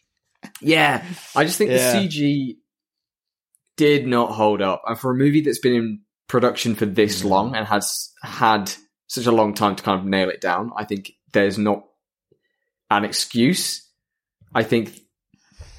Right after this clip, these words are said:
Speaker 1: the problem
Speaker 2: <laughs> Yeah, fair.
Speaker 1: and, and that's mean of me because obviously I know that these C G studios in particular are under massive amounts of crunch. And the fact that the lead actor went on a crime spree throughout Hawaii has not helped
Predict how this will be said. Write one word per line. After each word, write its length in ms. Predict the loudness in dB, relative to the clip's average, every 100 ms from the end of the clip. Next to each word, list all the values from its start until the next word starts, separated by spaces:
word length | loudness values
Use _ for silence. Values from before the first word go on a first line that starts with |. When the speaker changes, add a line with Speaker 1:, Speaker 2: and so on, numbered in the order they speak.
| -20 -20 -18
Speaker 1:
the 160 | -4 -4
problem 800 | -2 2 2 4 2 2 -2 -12 _
Speaker 2:
<laughs> 80 | 2
Yeah, 400 | 4 4 2 2
fair. 500 | 2 2 4 2 4
Speaker 1:
and, 200 | 2 2
and 200 | 2 2
that's 180 | 2 2
mean 240 | 4 4
of 100 | 0
me 120 | -4
because 180 | -8 -2
obviously 300 | -2 -2 0
I 100 | 0
know 160 | 2 0
that 140 | 0
these 280 | -2 -2 -2 -6 -4
C 160 | 0 2
G 120 | 2
studios 480 | 0 0 2 2 2
in 60 | -4
particular 440 | -2 -4 -2 -2
are 300 | -2 0 -2 -2
under 260 | -2 -2
massive 640 | -2 -4 -2 0 0 -2 -2
amounts 300 | -2 -4 -8
of 80 | -8
crunch. 440 | -4 -4 -4 -18 -20 -20 -10
And 120 | -6
the 40 | -2
fact 180 | -2 -2
that 120 | -2
the 60 |
lead 260 | 2 2 4
actor 540 | 2 0 -2 -2 -2 _ _ -2
went 220 | -2 0
on 240 | 0 2
a 360 | 2 2 0 -2
crime 480 | -6 0 2 0 -2
spree 560 | -4 -4 0 2 2
throughout 380 | -2 0 0 0
Hawaii 540 | 0 0 0 0 -6 _ _ -2
has 180 | -2 2
not 240 | 2 2
helped 400 | 0 -2 -2 -12